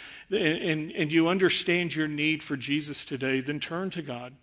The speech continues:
Turn to God and say to him, "God, I'm a sinner." That means you're acknowledging that you're far from God, that you've failed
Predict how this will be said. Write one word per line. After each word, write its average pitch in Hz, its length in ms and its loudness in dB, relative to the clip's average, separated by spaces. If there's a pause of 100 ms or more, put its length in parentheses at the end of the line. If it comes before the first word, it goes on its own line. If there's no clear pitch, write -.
(840)
Turn 180 220 4
to 175 100 4
God 165 320 6
and 151 100 -4
say 170 220 4
to 170 80 2
him, 147 160 -2
"God, 147 240 2
I'm 165 180 -2
a 165 40 -4
sinner." 160 460 -8 (1000)
That 165 100 4
means 180 220 4
you're 165 120 8
acknowledging 147 800 2
that 135 160 -4
you're 147 120 -4
far 151 260 4
from 151 240 -6
God, 156 280 0
that 139 180 -6
you've 139 160 -6
failed 160 440 2